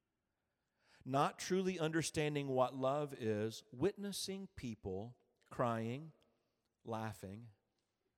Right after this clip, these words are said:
and hugging while coming before God. I saw the word vulnerable pop up in my mind, but this wasn't how I understood vulnerability.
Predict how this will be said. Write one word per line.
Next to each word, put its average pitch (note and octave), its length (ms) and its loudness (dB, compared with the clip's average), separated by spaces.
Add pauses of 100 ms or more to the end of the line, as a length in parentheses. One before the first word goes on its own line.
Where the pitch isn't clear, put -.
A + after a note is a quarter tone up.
and G#2+ 120 -8
hugging A2 640 -4 (800)
while A#2 160 0
coming C#3 400 -2
before B2+ 420 0
God. F2 540 -6 (640)
I A#2+ 120 -2
saw C3+ 340 2
the C3 100 0
word A#2 440 2 (200)
vulnerable A2+ 800 -2 (560)
pop B2 280 -2
up A#2 180 0
in A2 120 -2
my A#2 160 0
mind, G2+ 520 -4 (520)
but B2 140 -4
this E3 180 0
wasn't D3+ 380 2
how C3+ 240 4
I C#3 220 2
understood A#2 760 0 (460)
vulnerability. A2 800 0